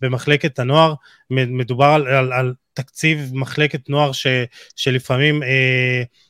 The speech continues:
הוא מעל עשרים מיליון שקלים, וזה באמת, זה גם במשאבים, זה גם באנשי המקצוע, זה גם באיכות שלהם, אבל גם בכמות שלהם. אה,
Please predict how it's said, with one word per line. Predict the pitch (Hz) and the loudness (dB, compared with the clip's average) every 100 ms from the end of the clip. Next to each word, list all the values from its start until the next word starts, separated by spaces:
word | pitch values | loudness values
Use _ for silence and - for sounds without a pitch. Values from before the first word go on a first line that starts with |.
| _ | _
הוא | 131 120 123 | -8 -6 -4
מעל | 127 143 156 170 156 | -4 0 4 6 4
עשרים | - - 170 190 | -6 -4 -2 0
מיליון | 170 160 175 - | 0 0 -2 -6
שקלים, | - - - 131 135 160 185 - - _ _ | -6 -6 -6 -6 -2 -2 -4 -10 -20 _ _
וזה | 113 127 120 131 | -4 -2 0 -2
באמת, | 117 110 131 135 151 175 175 | -4 -2 -2 0 0 0 -2
זה | 131 - 120 | -16 -12 -2
גם | 147 170 | 2 2
במשאבים, | 185 175 - 156 139 135 | 2 0 -2 -4 -4 -6
זה | 117 | -6
גם | 123 151 | -6 -4
באנשי | 185 170 180 | -4 -6 -6
המקצוע, | 165 151 _ 151 147 131 - - _ | -6 -6 _ -2 0 -2 -10 -20 _
זה | 131 123 | -4 -2
גם | 120 165 208 | 4 4 6
באיכות | 190 131 - 208 - | 2 0 -2 -2 0
שלהם, | 220 214 220 | 2 2 2
אבל | 180 139 | 0 -2
גם | 127 170 | -2 -4
בכמות | 185 - 135 139 175 | -6 -4 -4 -2 -4
שלהם. | 190 180 190 190 - _ _ _ _ | -2 0 2 0 -6 _ _ _ _
אה, | 127 127 127 127 123 127 123 | 0 2 2 0 0 0 -2